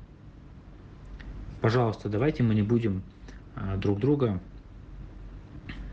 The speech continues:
скажем так, недопонимать даже на третий год развития.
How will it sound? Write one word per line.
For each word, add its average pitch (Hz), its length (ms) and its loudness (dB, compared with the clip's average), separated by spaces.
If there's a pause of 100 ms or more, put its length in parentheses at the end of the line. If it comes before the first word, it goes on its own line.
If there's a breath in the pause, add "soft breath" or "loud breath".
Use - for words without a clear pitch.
(360)
скажем 101 320 2
так, 95 160 0
недопонимать 117 720 4
даже 107 220 2
на 101 140 2
третий 107 300 0
год 95 180 0
развития. 92 480 -4